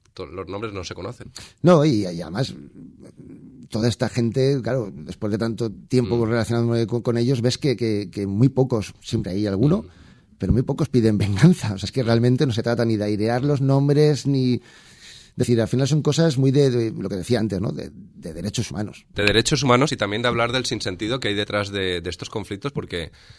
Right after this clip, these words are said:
Speaker 1: usted lo habrá sabe-, lo habrá conocido, muchos de los que lucharon en el bando nacional eran de ideología republicana,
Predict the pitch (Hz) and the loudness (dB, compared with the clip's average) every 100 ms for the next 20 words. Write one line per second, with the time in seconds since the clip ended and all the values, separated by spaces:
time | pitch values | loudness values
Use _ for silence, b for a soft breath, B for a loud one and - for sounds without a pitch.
0 | b b _ - 90 90 95 101 95 98 | b b _ -8 -4 -2 -2 -2 -6 -6
1 | 92 95 95 95 95 85 104 120 113 - | -6 -4 -4 -4 -8 -8 -6 -6 -6 -10
2 | 101 113 113 110 98 87 101 - 95 95 | -10 -8 -6 -6 -6 -8 -8 -4 -4 -4
3 | 92 90 92 95 92 92 87 92 90 85 | -4 -4 -4 -4 -6 -6 -6 -4 -4 -4
4 | 87 87 - 92 85 85 82 80 95 113 | -6 -6 -8 -10 -10 -10 -12 -10 -8 -8